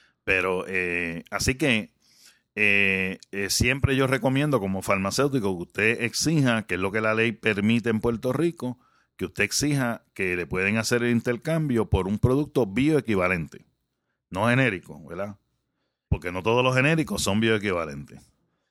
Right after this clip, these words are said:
Y entonces, eh, Pu-, Puerto Rico tiene la peculiaridad de que como compramos productos de diferentes manufactureros, algunos vienen,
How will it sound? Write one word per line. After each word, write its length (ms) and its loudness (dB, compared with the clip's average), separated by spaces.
Y 140 -2
entonces, 380 0
eh, 200 2
Pu-, 260 -2
Puerto 280 -2
Rico 180 -2
tiene 200 -2
la 80 0
peculiaridad 680 0
de 140 -4
que 120 -4
como 300 -8
compramos 680 0
productos 580 0
de 80 0
diferentes 480 -4
manufactureros, 840 0
algunos 340 -4
vienen, 400 -2